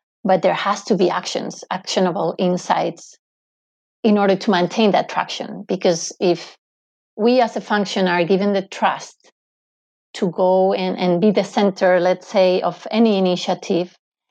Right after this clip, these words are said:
and we don't prove that what we do is actually, you know, having an impact in the organization,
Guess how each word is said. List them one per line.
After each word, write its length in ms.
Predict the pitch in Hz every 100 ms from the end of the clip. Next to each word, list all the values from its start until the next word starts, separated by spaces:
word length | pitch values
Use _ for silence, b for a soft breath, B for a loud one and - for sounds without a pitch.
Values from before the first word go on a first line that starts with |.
| _
and 100 | 196
we 80 | 208
don't 240 | 196 170
prove 360 | - 330 214 160
that 160 | 175 185
what 200 | 170 185
we 120 | 170
do 340 | - 233 175
is 200 | - 185
actually, 600 | 175 - - 180 160 165 _ _ 240
you 100 | 190
know, 160 | 175
having 380 | 180 220 196 180
an 100 | 170
impact 380 | 185 190 165 185
in 100 | 175
the 80 | 165
organization, 840 | 165 165 - 247 208 202 180